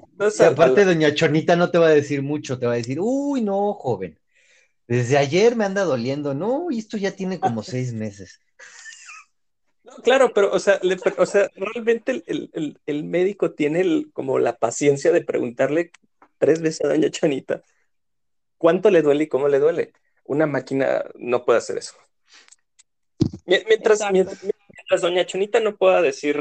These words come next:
Speaker 1: con objetividad todos sus síntomas, eh, o sea, de una forma simple, la máquina no le va, no va a poder reemplazar al médico.
Speaker 3: Es que a lo
Speaker 2: Bueno,
Speaker 3: mejor
Speaker 2: ya
Speaker 3: puede
Speaker 2: ver-
Speaker 3: re-, ser reemplazable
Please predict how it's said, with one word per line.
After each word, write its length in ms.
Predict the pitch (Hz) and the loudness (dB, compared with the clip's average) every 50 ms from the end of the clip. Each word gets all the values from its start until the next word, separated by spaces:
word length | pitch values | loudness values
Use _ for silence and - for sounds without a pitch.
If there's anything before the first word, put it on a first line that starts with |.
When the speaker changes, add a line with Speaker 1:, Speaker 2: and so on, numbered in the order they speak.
| 139 - _ | -6 -8 _
Speaker 1:
con 160 | - 165 165 147 139 131 120 120 117 - - _ _ _ _ _ _ _ _ | -2 -2 -2 0 -2 -4 -4 -6 -10 -12 -12 _ _ _ _ _ _ _ _
objetividad 800 | - 156 139 - - 147 - - 127 131 139 143 147 151 156 | 2 2 2 2 0 0 2 2 2 4 4 4 4 2 2
todos 200 | - 175 170 165 | 2 2 2 4
sus 160 | - - 139 - | 2 -2 -2 -2
síntomas, 600 | - 147 139 135 - 156 156 147 139 - - - 135 - - | -4 -4 -6 -4 -4 -2 -2 -2 -4 -4 -6 -8 -10 -10 -8
eh, 240 | - 120 110 113 - | -10 -8 -8 -8 -10
o 80 | - 127 | -10 -14
sea, 180 | 123 - 120 120 | -12 -8 -8 -6
de 80 | 120 | -6
una 280 | 120 123 131 131 139 143 | -6 -8 -8 -8 -8 -8
forma 300 | - - 135 139 139 135 | -8 -8 -6 -4 -4 -4
simple, 480 | - - 139 135 - - 160 - 233 - _ _ _ _ _ _ _ _ _ _ _ | -4 -6 -8 -8 -4 -2 -2 -2 -2 -6 _ _ _ _ _ _ _ _ _ _ _
la 340 | - 131 135 135 139 143 | -14 -10 -6 0 0 2
máquina 380 | 143 139 139 139 - 165 156 147 | 2 2 0 0 0 0 0 2
no 100 | 135 135 | 2 2
le 140 | 139 143 139 | 2 2 4
va, 120 | 131 127 127 | 2 2 2
no 240 | - 156 156 156 151 | 2 4 4 6 6
va 100 | 165 160 | 4 2
a 60 | 156 | 4
poder 180 | - 147 139 139 | 4 4 4 4
reemplazar 380 | 143 143 - - - - - | 2 0 -2 -6 -6 -4 -4
al 100 | - 110 | -6 -4
médico. 340 | - 50 - - - - _ _ _ _ _ _ _ _ _ _ _ _ _ _ _ _ _ _ _ _ _ _ _ _ _ _ _ _ _ _ _ _ _ _ _ _ _ _ _ _ _ _ _ _ - - _ _ | -4 -6 -8 -8 -12 -20 _ _ _ _ _ _ _ _ _ _ _ _ _ _ _ _ _ _ _ _ _ _ _ _ _ _ _ _ _ _ _ _ _ _ _ _ _ _ _ _ _ _ _ _ -20 -20 _ _
Speaker 3:
Es 120 | - 254 - | -8 -6 -6
que 100 | - 330 | -6 -4
a 40 | |
lo 60 | 330 320 | -4 -2
Speaker 2:
Bueno, 80 | 254 214 226 | -2 -2 -4
Speaker 3:
mejor 40 | 220 | -4
Speaker 2:
ya 120 | 208 214 226 - | 0 0 2 4
Speaker 3:
puede 120 | - 262 | 4 2
Speaker 2:
ver- 120 | 294 269 | 2 0
Speaker 3:
re-, 60 | - 220 | -4 -6
ser 160 | - 240 240 | -8 -8 -6
reemplazable 720 | 269 269 269 254 - 262 220 202 202 - 208 202 202 214 220 | -6 -8 -8 -8 -8 -8 -8 -8 -6 -6 -6 -6 -6 -6 -10